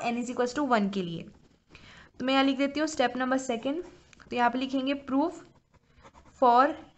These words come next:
n is equals to one। अगर एलएचएस और आरएचएस इक्वल आ गए तो आपने प्रूफ कर दिया है। तो ये हमारा क्या है,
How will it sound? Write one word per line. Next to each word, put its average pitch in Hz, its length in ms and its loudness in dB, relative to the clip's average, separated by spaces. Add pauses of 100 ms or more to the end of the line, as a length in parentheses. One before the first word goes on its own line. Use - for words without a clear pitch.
(220)
n 247 180 0
is 247 140 -2
equals 247 280 2
to 269 100 0
one। 190 200 0
अगर 247 200 6
एलएचएस 254 540 2
और 311 60 4
आरएचएस 262 460 6
इक्वल 269 360 2
आ 269 60 6
गए 269 140 0
तो 277 100 2
आपने 262 220 2
प्रूफ 277 320 -4
कर 214 140 0
दिया 190 220 -2
है। 190 60 -4
तो 247 80 -4
ये 247 140 0
हमारा 254 340 6
क्या 254 200 0
है, 320 100 2